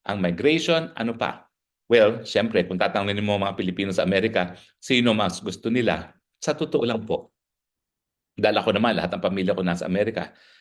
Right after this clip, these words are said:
At ba, maski yumaon ang aking nanay, eh, naku, yung nanay ko, number one, supporter ng Republican Party. Yung mga kaidaran ng nanay ko,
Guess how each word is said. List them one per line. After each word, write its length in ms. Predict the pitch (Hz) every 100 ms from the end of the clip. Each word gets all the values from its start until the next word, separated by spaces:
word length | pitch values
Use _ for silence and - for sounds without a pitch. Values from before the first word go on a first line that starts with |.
| _
At 240 | - 90 90
ba, 140 | 92
maski 600 | 92 90 - 98 90 90 - _ _
yumaon 400 | 107 110 104 107
ang 140 | 104 98
aking 160 | 90 107
nanay, 480 | 123 143 95 90 87
eh, 60 | 123
naku, 240 | 117 127
yung 80 | 117
nanay 220 | 104 98
ko, 100 | 113
number 400 | 120 139 139 135
one, 320 | 135 139 110
supporter 480 | 107 - 120 120 123
ng 160 | 117 120
Republican 560 | - 120 120 117 117
Party. 560 | 117 98 95 98 87 87 _ _ - - _ -
Yung 160 | 165 240
mga 260 | 226 190
kaidaran 720 | 185 143 120 120 113 98 85
ng 180 | 90 107 113
nanay 340 | 113 110 95
ko, 320 | 80 67 -